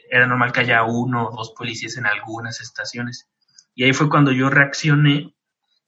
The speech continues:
el nivel de, pues, sería de seguridad, a lo mejor que hay aquí en Múnich, que no hay policías en la calle casi, o sea,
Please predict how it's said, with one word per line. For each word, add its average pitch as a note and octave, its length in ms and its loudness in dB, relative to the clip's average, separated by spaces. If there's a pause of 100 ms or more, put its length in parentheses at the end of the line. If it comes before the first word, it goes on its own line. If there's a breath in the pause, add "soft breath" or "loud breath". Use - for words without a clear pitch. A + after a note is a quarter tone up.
(320)
el A#2 800 0
nivel A#2+ 380 2
de, A#2+ 580 -2
pues, - 100 -14
sería A2+ 220 0
de A#2 80 -2
seguridad, A#2 540 -2
a C3 60 4
lo A#2+ 80 0
mejor B2+ 300 -8
que B2+ 80 -14
hay A#2+ 80 -14
aquí - 140 -18
en B2+ 80 -12
Múnich, C3+ 360 -4
que A#2 100 -14
no A#2 140 -4
hay - 100 0
policías B2 500 -4
en C3 100 -2
la G#2+ 140 -8
calle A#2 380 -6
casi, - 340 -18
o - 80 -20
sea, B2+ 520 -14